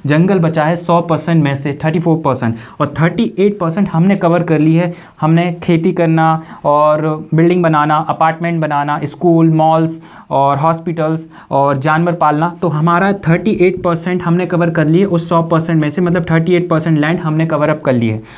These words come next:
और टेन परसेंट हमारे ग्लेशियर जो कि बर्फ़ हैं वो हैं ही, और अठारह परसेंट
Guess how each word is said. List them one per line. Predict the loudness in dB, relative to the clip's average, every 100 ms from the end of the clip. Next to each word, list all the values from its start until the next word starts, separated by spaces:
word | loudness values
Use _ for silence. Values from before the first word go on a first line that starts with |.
| -10 -2
और | -2 0
टेन | 0 2
परसेंट | 0 0 0
हमारे | 2 0 2
ग्लेशियर | 2 0 0 0 -2 -2 -2
जो | 0
कि | 0
बर्फ़ | 2 2 0 -2
हैं |
वो | -2 -2
हैं | -2 -2
ही, | -2 -8 -6 -4
और | -2
अठारह | -2 0 0 0
परसेंट | -4 -4 -4 -4